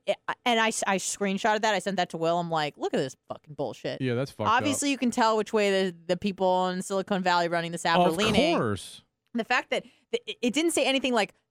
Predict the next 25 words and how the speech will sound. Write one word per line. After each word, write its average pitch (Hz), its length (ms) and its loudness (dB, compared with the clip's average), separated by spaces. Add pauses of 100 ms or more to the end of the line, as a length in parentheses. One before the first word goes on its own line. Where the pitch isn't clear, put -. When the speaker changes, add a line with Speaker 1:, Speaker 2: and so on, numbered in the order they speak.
(140)
Speaker 1:
it, 196 160 -2
"Not 208 320 4
planning 220 420 0
on 185 120 0
getting 170 200 0
vaccinated." 165 460 0
It 190 100 0
says, 190 220 0 (180)
"Not 180 320 2
yet 180 220 0
vaccinated." 147 680 -6
As 262 180 4
if 320 200 2 (100)
everybody 294 460 2
has 247 240 2
the 220 140 0
intention 302 520 0
and 214 120 -2
the 202 100 -2
Speaker 2:
Of 156 140 2
Speaker 1:
plan 262 340 4
Speaker 2:
course. - 180 -8 (360)
Speaker 1:
to 269 120 2
get 196 200 2
vaccinated. 175 720 -4